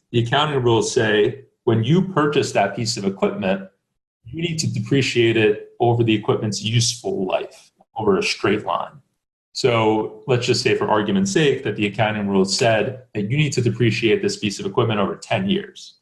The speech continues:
which is very possible. It has a useful life of ten years. Then you would say, "Each year I get a hundred thousand dollars of an expense for book purposes or accounting purposes."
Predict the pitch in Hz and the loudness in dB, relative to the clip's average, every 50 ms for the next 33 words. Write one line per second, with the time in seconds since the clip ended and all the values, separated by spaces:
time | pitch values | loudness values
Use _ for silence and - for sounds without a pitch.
0 | _ - 117 - 120 117 101 - - - 190 - 92 92 - - - - - 165 | _ -2 0 0 2 2 2 2 2 2 2 2 0 -2 -2 -4 -6 -4 -2 -2
1 | 165 - - _ _ _ _ _ 113 104 92 90 98 95 - - - 92 92 87 | -2 -2 -4 _ _ _ _ _ -2 -2 0 2 2 0 0 -2 -4 -2 -2 -2
2 | 87 - - - - - 90 85 80 80 82 123 165 160 - - _ _ _ _ | -2 -4 -6 -6 -6 -4 -4 -4 -4 -2 0 0 0 -2 -4 -8 _ _ _ _
3 | _ _ _ _ _ - 131 131 135 147 147 135 127 123 - - 123 127 127 123 | _ _ _ _ _ -2 -2 0 0 2 2 2 2 2 2 2 2 2 4 2
4 | 120 123 120 123 120 - - _ _ _ _ - 165 165 175 165 - - 127 147 | 2 0 -2 -4 -10 -16 -20 _ _ _ _ 0 0 0 0 0 -2 -2 0 2
5 | 165 151 113 101 104 110 107 101 - - 123 120 123 120 117 101 101 107 104 104 | 4 4 4 2 2 2 0 -2 0 0 -2 -2 0 0 -2 0 0 2 2 2
6 | 101 101 104 101 127 156 175 151 117 110 104 104 107 104 - - 202 - 104 202 | 0 -2 -2 0 2 2 2 2 2 2 2 2 2 2 0 -2 -4 -4 -4 -4
7 | 196 - - - - - 196 196 190 - - - - - _ _ _ _ _ _ | -4 -4 -2 -2 -2 -2 -2 -4 -10 -12 -14 -14 -14 -16 _ _ _ _ _ _
8 | _ _ _ - 98 - 98 95 - - - 92 85 95 98 - 101 90 87 87 | _ _ _ 0 0 0 0 -2 -4 -4 -6 -6 -4 -4 -2 0 0 0 0 0
9 | 80 80 - 87 82 80 80 80 - - - - - - - - - - - - | -2 -4 -4 -4 -6 -4 -6 -6 -10 -12 -14 -14 -12 -10 -8 -6 -6 -8 -10 -12